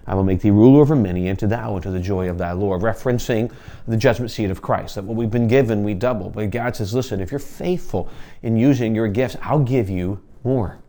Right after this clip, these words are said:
I'll give you more gifts, more opportunities. I will give it to those who are involved with what's going on." So you wanna, you, you wanna be desirous, you have the right perception, then find a place to serve. Get going.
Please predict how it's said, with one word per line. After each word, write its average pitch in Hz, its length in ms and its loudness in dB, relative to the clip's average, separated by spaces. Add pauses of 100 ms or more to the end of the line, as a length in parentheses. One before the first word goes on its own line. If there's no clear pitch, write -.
(760)
I'll 117 100 -2
give 107 200 0
you 110 60 0
more 107 220 0
gifts, 92 320 -8 (300)
more 127 220 2
opportunities. 92 760 -8 (240)
I 107 80 -2
will 104 140 2
give 95 200 2
it 117 100 -2
to 151 100 0
those 98 300 -4
who 117 360 -4
are 92 380 -6
involved 95 760 -4 (380)
with 104 220 -2
what's 90 180 -6
going 92 300 -4
on." 87 180 -6
So 131 420 0 (680)
you 113 120 -4
wanna, 127 420 0 (240)
you, 120 260 0
you 139 140 0
wanna 120 220 0
be 120 100 -2
desirous, 127 760 -2
you 113 220 -4
have 110 120 0
the 107 60 2
right 117 140 0
perception, 123 500 -2
then 131 100 -2
find 143 300 -2
a - 20 0
place 147 280 -4
to 139 100 -12
serve. 117 280 -6
Get 127 160 -2
going. 135 340 0